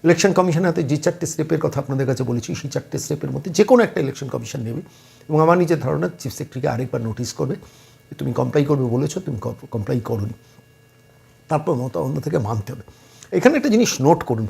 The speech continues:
পঁচিশ জন অফিসার ইতিমধ্যে আইডেন্টিফাইড হয়ে রয়েছেন যাদের জাতীয় নির্বাচন কমিশন সাসপেন্ড করবেন। তাদের হাতেও সমস্ত ডকুমেন্ট, ডকুমেন্ট তারা সংগ্রহ করে নিয়েছেন, পাসওয়ার্ড, log in সমস্ত শেয়ারিং করে রেখেছেন তারা,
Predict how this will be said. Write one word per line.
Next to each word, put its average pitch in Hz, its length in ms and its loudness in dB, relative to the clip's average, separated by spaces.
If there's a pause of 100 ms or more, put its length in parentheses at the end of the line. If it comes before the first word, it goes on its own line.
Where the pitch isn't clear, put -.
পঁচিশ 170 400 0
জন 214 160 6
অফিসার 156 380 -2
ইতিমধ্যে 143 420 -2
আইডেন্টিফাইড 147 760 0
হয়ে 147 160 8
রয়েছেন 123 340 2 (680)
যাদের 147 420 6
জাতীয় 143 300 0
নির্বাচন 127 400 -2
কমিশন 120 400 -6
সাসপেন্ড 117 540 -6
করবেন। 190 420 8 (640)
তাদের 170 260 6
হাতেও 190 280 4
সমস্ত 156 360 -2
ডকুমেন্ট, 127 480 -2
ডকুমেন্ট 123 360 -2
তারা 117 200 -2
সংগ্রহ 127 360 2
করে 160 200 2
নিয়েছেন, 147 320 -4 (560)
পাসওয়ার্ড, 151 540 4
log 120 240 -2
in 139 260 0
সমস্ত 120 340 -6
শেয়ারিং 147 420 2
করে 160 220 0
রেখেছেন 151 340 -2
তারা, 151 200 -2